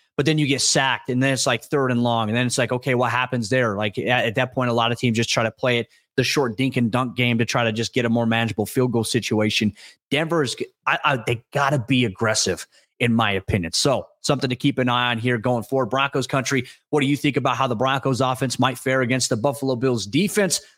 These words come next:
Let us know in the YouTube comments down below if you're watching. We're also gonna take a look at the tell of the tape. How does the Broncos defense, which has seen drastic improvement week over week, how might they stack up against Josh Allen and a very, very explosive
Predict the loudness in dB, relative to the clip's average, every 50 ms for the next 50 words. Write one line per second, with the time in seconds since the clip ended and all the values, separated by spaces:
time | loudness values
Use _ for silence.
0 | _ -2 0 0 2 2 0 0 0 0 0 0 0 2 2 0 0 0 0 0
1 | 0 0 0 0 0 0 0 0 0 0 0 2 2 2 2 2 2 2 2 0
2 | -2 -2 -2 -2 0 0 0 0 0 0 -2 -2 -2 0 0 0 -2 -2 -2 -2
3 | -2 -2 0 0 0 0 2 2 2 2 0 -2 -4 -2 0 0 0 2 0 -2
4 | 0 0 0 0 0 -4 -8 _ _ _ _ _ _ _ -2 0 2 2 2 2
5 | 2 0 0 0 0 0 0 0 0 0 0 2 2 0 2 0 0 0 0 0
6 | 0 0 0 2 2 2 2 0 0 0 2 2 2 0 0 -2 -2 -2 0 -2
7 | -2 -2 -2 0 0 2 2 0 0 -2 -4 _ -18 -20 -20 -18 _ -4 -2 0
8 | 0 0 0 -2 -2 -2 -2 0 0 0 0 -2 -4 -10 _ _ _ _ _ _
9 | -2 0 2 2 2 2 2 0 0 0 0 0 0 2 2 2 2 0 -2 -2
10 | 0 0 0 0 0 -2 -2 -2 -2 0 0 0 0 -2 -4 -2 0 0 0 0
11 | 0 -2 -4 -8 _ _ _ _ 2 2 4 4 2 -2 -4 -4 -2 0 2 2
12 | 0 0 0 0 0 0 0 0 0 -2 -4 -4 -2 -2 0 0 0 0 -2 -2